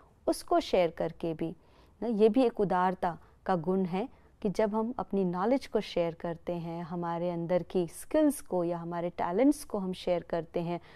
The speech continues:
और दूसरों को सिखाते हैं, तो उनको भी हम सस्टेनेंस दे रहे हैं, आगे बढ़ने का एक मौका दे रहे हैं। और हमारी जो wisdom है और हमारे experiences हैं,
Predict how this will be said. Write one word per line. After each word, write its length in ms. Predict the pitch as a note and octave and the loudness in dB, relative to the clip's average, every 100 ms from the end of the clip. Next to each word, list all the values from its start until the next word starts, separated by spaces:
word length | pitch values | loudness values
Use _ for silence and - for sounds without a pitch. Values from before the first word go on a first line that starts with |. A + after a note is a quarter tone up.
| - - | -18 2
और 140 | C4+ | 4
दूसरों 400 | A3 G#3 - G#3 | 4 2 2 0
को 140 | G3 G3+ | 0 -2
सिखाते 640 | - - - E3 - G#3+ | -2 -8 -8 -4 0 2
हैं, 160 | F#3+ F#3 - - - - _ | 2 -2 -14 -20 -20 -20 _
तो 80 | C4 | 6
उनको 420 | - B3 A#3+ C#4+ | 8 4 6 8
भी 260 | A3+ D4 G4+ - - | 8 6 4 -6 -2
हम 120 | G#3 | -2
सस्टेनेंस 1120 | G3+ G3+ - - - - - A3+ A#3 C4+ C4 | 0 -4 -4 -16 -16 -16 2 6 6 6 6
दे 160 | B3 A#3+ | 8 10
रहे 220 | B3 B3 | 8 2
हैं, 160 | A#3 B3+ | 0 0
आगे 260 | F#3+ F3 G3+ | 0 2 0
बढ़ने 360 | F3+ F3 F3 | 0 0 -2
का 140 | F3 G3 | -2 -2
एक 120 | A3 G3 | -2 -4
मौका 340 | E3 D3+ D#3 | -6 -4 -6
दे 180 | D#3 D#3 | -2 -2
रहे 220 | D#3 D#3 | 0 -2
हैं। 180 | D3+ D#3 - - - - | -4 -6 -12 -20 -20 6
और 300 | F#3 B3 C#4+ - - - | 10 10 8 0 -18 -2
हमारी 360 | G3+ G3+ G3+ A#3 | 4 6 6 8
जो 120 | A3+ | 6
wisdom 600 | E3+ G#3 - - C#4 C#4+ | 4 2 2 4 6 6
है 380 | A3+ C4 C4+ C4+ | 4 0 0 0
और 140 | - F#3+ | -2 0
हमारे 300 | F#3+ F#3+ F#3+ | 0 0 0
experiences 840 | G3 - B3+ D4 D#4+ B3 E3+ - - | -2 -2 4 6 6 4 2 -4 -6
हैं, 140 | D#3 | -8